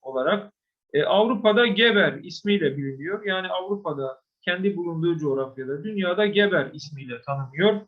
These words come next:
Kitabül Kimya en önemli eserlerinden biridir. Kendisi modern kimyanın kurucusu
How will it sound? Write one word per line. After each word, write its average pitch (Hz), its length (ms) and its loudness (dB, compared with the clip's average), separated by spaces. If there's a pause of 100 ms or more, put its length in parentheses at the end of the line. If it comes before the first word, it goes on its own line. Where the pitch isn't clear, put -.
(300)
Kitabül 226 580 2
Kimya 214 500 4
en 202 140 4
önemli 190 380 0
eserlerinden 170 720 -2 (100)
biridir. 170 360 -6 (420)
Kendisi 214 560 4
modern 202 600 4
kimyanın 190 640 -4
kurucusu 165 680 -6